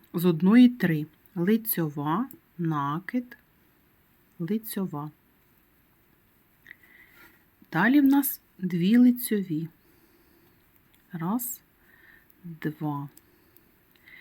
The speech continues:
Тепер сім виворітних. Раз, два, три, чотири, п'ять, шість, сім.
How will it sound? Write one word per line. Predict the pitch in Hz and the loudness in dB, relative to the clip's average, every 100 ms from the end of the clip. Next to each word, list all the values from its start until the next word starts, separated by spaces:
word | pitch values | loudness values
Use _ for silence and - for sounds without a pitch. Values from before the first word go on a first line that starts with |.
| - - _ | -20 -20 _
Тепер | - 165 - 196 294 - _ _ | -10 -8 0 2 2 0 _ _
сім | - - - 185 214 277 302 - _ _ _ - | -10 -6 -2 4 8 8 6 -2 _ _ _ -10
виворітних. | 143 185 156 156 151 151 156 151 - _ _ _ _ _ _ _ _ _ _ _ _ _ _ _ _ _ _ - | 4 4 4 0 -4 -6 -8 -8 -18 _ _ _ _ _ _ _ _ _ _ _ _ _ _ _ _ _ _ -16
Раз, | 165 196 233 - - _ _ _ - - _ _ - | -12 -12 -14 -20 -20 _ _ _ -20 -20 _ _ -16
два, | 180 151 151 156 185 220 - _ _ _ _ | -12 -12 -12 -12 -14 -16 -20 _ _ _ _
три, | - 175 165 170 240 - _ _ - | -20 -16 -10 -8 -8 -10 _ _ -16
чотири, | - - 170 _ _ 170 160 185 240 262 _ _ _ _ _ _ _ - | -14 -12 -14 _ _ -18 -14 -10 -10 -12 _ _ _ _ _ _ _ -20
п'ять, | 180 156 156 156 202 247 _ - - _ _ | -16 -14 -12 -10 -10 -12 _ -20 -20 _ _
шість, | - - - - 170 180 226 - - - _ _ _ _ _ | -20 -16 -14 -12 -12 -12 -14 -18 -20 -20 _ _ _ _ _
сім. | - - - 156 | -20 -16 -12 -12